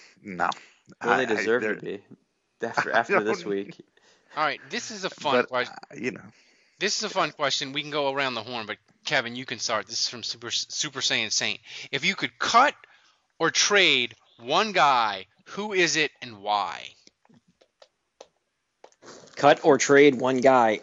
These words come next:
Speaker 2: With
Speaker 4: Uh,
Speaker 2: no, with no cap ramifications?
Speaker 3: Well, no. y-, uh, I guess, I guess so. We'll say that. No, n-, no cap ramifications. But Kevin, you start.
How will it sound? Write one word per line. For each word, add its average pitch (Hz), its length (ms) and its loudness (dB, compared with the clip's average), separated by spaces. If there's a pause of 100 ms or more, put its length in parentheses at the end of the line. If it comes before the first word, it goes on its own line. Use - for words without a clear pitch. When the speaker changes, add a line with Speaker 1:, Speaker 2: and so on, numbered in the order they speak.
Speaker 2:
With 123 80 0
Speaker 4:
Uh, 151 220 10
Speaker 2:
no, 117 320 4
with 123 160 -6
no 127 180 2
cap 117 500 2
ramifications? 123 880 -8 (920)
Speaker 3:
Well, 196 100 0
no. 170 280 4
y-, 131 340 -8 (480)
uh, 123 720 -4
I 160 100 0
guess, 254 380 0
I 180 100 0
guess 196 200 2
so. 120 240 0 (100)
We'll 220 120 -8
say 160 200 0
that. 117 220 0
No, 156 420 -2
n-, 147 220 -16 (880)
no 165 260 -2
cap 127 320 0
ramifications. 107 640 -8
But - 200 -20
Kevin, 131 280 0
you 127 120 -6
start. 76 360 -6